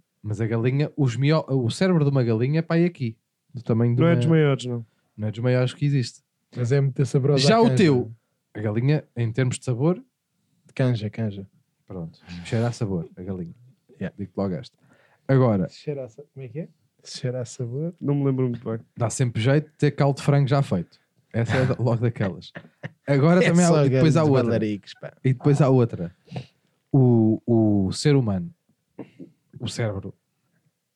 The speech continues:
Speaker 1: é dos melhores, que aí anda.
Speaker 2: É, é, é.
Speaker 1: É o Tesla
Speaker 2: Acho que é dos melhores, é.
Speaker 1: dos cérebros.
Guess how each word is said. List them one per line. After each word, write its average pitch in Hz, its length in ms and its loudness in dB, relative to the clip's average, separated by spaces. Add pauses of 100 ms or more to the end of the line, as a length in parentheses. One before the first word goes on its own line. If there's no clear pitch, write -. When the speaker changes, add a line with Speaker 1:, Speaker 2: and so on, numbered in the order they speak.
Speaker 1:
é 117 100 -2
dos 110 240 -8
melhores, 180 380 -2 (100)
que - 100 -10
aí 113 100 2
anda. 117 280 -2
Speaker 2:
É, 147 100 -4
é, 180 580 0
é. 143 40 -2
Speaker 1:
É 104 60 0
o 120 80 -2
Tesla 117 440 -4 (680)
Speaker 2:
Acho 131 120 -10
que - 120 -6
é 131 40 0
dos 127 160 -2
melhores, 120 300 -6
é. 120 80 -12
Speaker 1:
dos 104 240 -8
cérebros. 85 300 -10